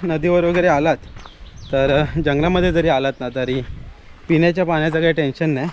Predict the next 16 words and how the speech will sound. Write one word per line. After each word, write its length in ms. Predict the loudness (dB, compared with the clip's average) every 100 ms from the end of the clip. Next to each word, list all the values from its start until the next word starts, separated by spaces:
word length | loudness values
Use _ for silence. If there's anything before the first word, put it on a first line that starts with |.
| -8
पिण्याचं 320 | -6 -4 -2 -2
पाणी 200 | -2 -2
मुबलक 340 | -2 0 0
असतं. 320 | 0 -4 -12 -14 -18 -20 -20 -6
वाहत्या 320 | -4 -2 0
पाण्याला 340 | 2 2 2 0
तसा 160 | 0 0
दोष 220 | 2 0 0
नाही, 200 | -2 -2 -6
पण 80 | -2
कसं, 320 | -2 0 0 0 -6 -20 -20 -20 -2
वाहत्या 260 | -2 0 0
पाणी 380 | 2 2 2 0 -2
पिण्यापेक्षा 600 | 0 2 2 -2 0 -2 -2 -6 -4
झऱ्याचं 320 | 0 0 0
पाणी 300 | -2 -2